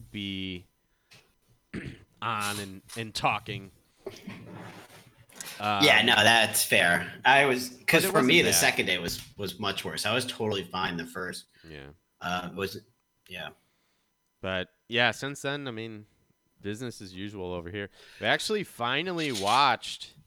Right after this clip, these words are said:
Speaker 1: and only because I was like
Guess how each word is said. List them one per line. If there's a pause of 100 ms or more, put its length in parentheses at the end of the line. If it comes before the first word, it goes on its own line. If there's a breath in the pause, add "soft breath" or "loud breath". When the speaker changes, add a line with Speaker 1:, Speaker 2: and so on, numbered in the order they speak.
(800 soft breath)
Speaker 1:
and
only
because
I
was
like